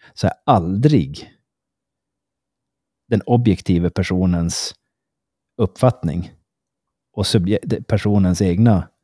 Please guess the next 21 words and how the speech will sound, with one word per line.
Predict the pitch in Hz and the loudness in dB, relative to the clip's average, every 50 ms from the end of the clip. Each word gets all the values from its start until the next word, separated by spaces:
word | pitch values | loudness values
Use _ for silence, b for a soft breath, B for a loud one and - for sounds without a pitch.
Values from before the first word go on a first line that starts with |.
| _ _ _ _ _ _ _ _ _ _ _ _ _ - | _ _ _ _ _ _ _ _ _ _ _ _ _ -4
subjektet | - 120 95 107 120 120 - - 92 80 - | -4 -2 2 4 2 2 2 0 -4 -4 -2
då, | 87 85 | -4 -2
som | - 95 87 | -2 0 0
de | 85 87 90 | 0 0 0
tittar | - 87 - _ - 104 | -2 -4 -2 _ 0 0
på, | - - - | 0 -2 -4
alltså | 95 92 82 | -4 -4 -4
personen | 76 90 90 - 110 104 101 92 85 82 | -4 -6 -4 -2 0 2 2 2 2 0
i | 82 | -2
fråga. | - 98 87 80 90 107 123 - - _ _ _ _ _ _ _ _ _ _ _ _ _ _ _ _ _ | -2 -2 -2 -2 0 -2 -2 -2 -4 _ _ _ _ _ _ _ _ _ _ _ _ _ _ _ _ _
Det | 85 95 | -8 -4
är | 113 | -2
inte, | 135 117 - - | -2 -2 -4 -6
det, | _ - 80 - - | _ -16 -16 -14 -6
det | 90 107 | -4 -4
är | |
inte | 110 104 - 85 | -2 -2 -4 -6
samma | - - 98 87 82 | -2 0 0 2 2
historia | 82 80 - - 104 127 139 76 60 67 | 0 0 2 2 4 4 4 2 0 -2
att | 69 | -6
föra. | - 64 62 60 - - | -6 -8 -8 -8 -10 -10